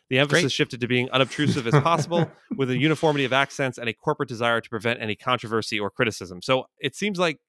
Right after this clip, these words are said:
Speaker 1: I don't know. I, again, I have to turn to our, our resident, uh, you're our youth correspondent, Jake. You're also now our
Speaker 3: Yeah.
Speaker 1: tennis correspondent, I think, unless Jason
Speaker 2: <laughs>
Speaker 1: wants to fight,
Speaker 3: <laughs> Thank
Speaker 1: wants to
Speaker 3: God,
Speaker 1: fight
Speaker 3: that's,
Speaker 1: for
Speaker 3: I'm
Speaker 1: that,
Speaker 3: not the right person for
Speaker 1: that
Speaker 3: that, but I'll
Speaker 1: mantle.
Speaker 3: take it.
Speaker 1: Um, is there some sort of, uh, controversy involving, uh,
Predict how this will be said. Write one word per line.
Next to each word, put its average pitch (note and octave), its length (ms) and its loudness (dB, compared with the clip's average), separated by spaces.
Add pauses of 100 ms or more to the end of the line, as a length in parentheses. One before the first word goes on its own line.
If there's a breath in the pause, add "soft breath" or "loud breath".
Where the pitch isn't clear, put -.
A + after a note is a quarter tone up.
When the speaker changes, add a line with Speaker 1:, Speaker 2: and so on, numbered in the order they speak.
(260)
Speaker 1:
I C#3+ 100 4
don't F3+ 120 4
know. E3+ 100 6
I, D3 160 4
again, C#3+ 260 2
I B2 120 2
have B2+ 100 0
to A#2+ 100 -8
turn C3 260 -2
to A#2 140 -2
our, A2 220 0
our G#2+ 180 0
resident, G#2+ 460 -2
uh, G#2 100 4
you're G#2+ 220 2
our G#2+ 80 4
youth A2 240 -4
correspondent, G2 560 0
Jake. G2 200 -2
You're G#2 120 0
also G2 240 -8
now F#2+ 180 -4
our F#2 180 -2
Speaker 3:
Yeah. A2+ 140 6
Speaker 1:
tennis C3 240 -4
correspondent, F#2+ 480 -8
I A2 60 -4
think, A2 160 -4
unless G#2+ 180 -6
Jason A#2+ 300 -2 (220)
Speaker 2:
<laughs> - 180 -4
Speaker 1:
wants - 180 2
to A3+ 100 2
fight, C#3+ 220 4
Speaker 3:
<laughs> - 20 -4
Thank D#3+ 200 -2 (120)
Speaker 1:
wants C#3+ 160 6
to B2+ 60 8
Speaker 3:
God, B2 100 4
Speaker 1:
fight D3 180 6
Speaker 3:
that's, - 80 -6
Speaker 1:
for C#3 100 0
Speaker 3:
I'm A#2+ 220 4
Speaker 1:
that, B2 40 2
Speaker 3:
not A#2+ 160 0
the A#2+ 120 0
right - 200 -4
person C#3 320 -4
for B2 80 -6
Speaker 1:
that C3+ 140 4
Speaker 3:
that, G#2 80 -4
but C3 100 2
I'll B2+ 60 4
Speaker 1:
mantle. B2 160 0
Speaker 3:
take G#2 160 -4
it. G2+ 180 -10 (220)
Speaker 1:
Um, C3 320 2
is C#3+ 100 0
there E3 100 6
some E3+ 140 0
sort D#3+ 140 0
of, B2+ 80 -4 (280)
uh, B2+ 240 2
controversy D3+ 560 -2
involving, C#3+ 560 2
uh, C3 160 -2